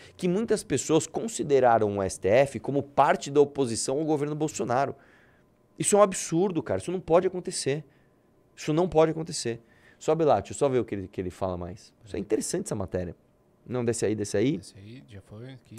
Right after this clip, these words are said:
Speaker 1: Ah, não, não, sobe lá, desculpa. Eu, falta um parágrafo. É, blá, blá, blá, blá. A maior taxa desde que o Data Poder começou a fazer a pergunta. Ah, falei? Em junho de dois mil e vinte e um. Agora os percentuais estão em quatorze por cento, os mais baixos desde o início da série histórica.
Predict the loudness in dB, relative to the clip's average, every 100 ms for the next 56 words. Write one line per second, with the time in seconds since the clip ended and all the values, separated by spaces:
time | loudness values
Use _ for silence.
0 | -4 2 4 4 2 2 4 2 0 -6
1 | -6 -8 -8 -8 -4 -4 -2 -4 -4 -4
2 | _ -20 -20 -20 -20 -4 2 4 6 4
3 | 4 2 2 2 2 2 0 -2 -4 -4
4 | -4 -4 -6 _ _ _ _ _ -14 2
5 | 6 10 10 10 6 6 4 4 2 2
6 | 0 -2 0 0 0 -4 -2 4 8 8
7 | 8 4 4 4 4 -2 8 12 12 12
8 | 8 -8 -4 0 2 2 2 2 2 0
9 | -4 -2 2 2 6 6 6 -2 -6 -2
10 | 2 4 2 -2 -4 -4 -4 -4 0 0
11 | -2 -8 -8 -4 -4 -4 -4 -2 -2 2
12 | 0 0 -4 0 0 0 -8 -6 -6 -6
13 | -6 -2 -2 -2 -4 -4 -6 -14